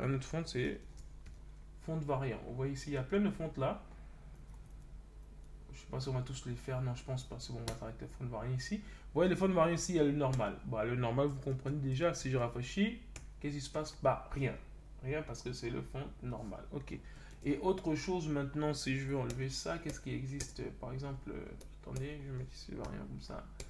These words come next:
Voilà, là, et maintenant, là, on peut mettre ici le small caps. Ok ?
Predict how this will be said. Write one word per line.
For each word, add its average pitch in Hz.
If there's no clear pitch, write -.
Voilà, 127
là, 139
et 143
maintenant, 139
là, 165
on 160
peut 147
mettre 139
ici 214
le 190
small 175
caps. -
Ok ? 131